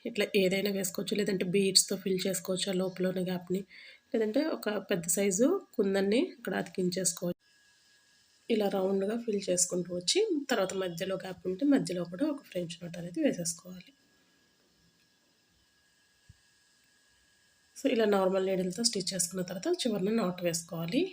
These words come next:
ఇలా నార్మల్ నీడిల్‌తో నాట్ ఏ విధంగా వేసుకోవాలో మీకు already క్లియర్గా ఒక వీడియోలో చూపించాను. ఆ వీడియో లింక్ కింద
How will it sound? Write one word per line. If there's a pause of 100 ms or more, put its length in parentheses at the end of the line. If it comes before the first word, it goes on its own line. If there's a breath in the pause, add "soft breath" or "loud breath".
(160)
ఇలా
నార్మల్
నీడిల్‌తో
నాట్
ఏ
విధంగా
వేసుకోవాలో
మీకు
already (300)
క్లియర్గా
ఒక
వీడియోలో
చూపించాను. (500 loud breath)
ఆ
వీడియో
లింక్
కింద